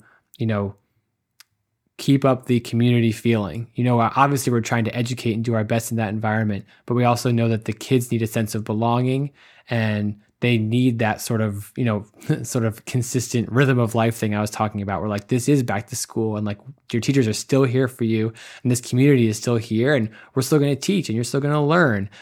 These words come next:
And, you know, we're also, you know, we're not, like,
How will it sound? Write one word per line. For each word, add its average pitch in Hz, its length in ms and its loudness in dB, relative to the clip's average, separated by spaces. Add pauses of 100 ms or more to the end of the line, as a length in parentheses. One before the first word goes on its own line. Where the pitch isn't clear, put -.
(200)
And, 117 460 2 (280)
you 139 80 2
know, 110 300 2 (360)
we're 127 120 4
also, 123 260 2
you 117 100 0
know, 98 120 -4 (180)
we're 113 80 0
not, 104 300 0
like, 95 220 -6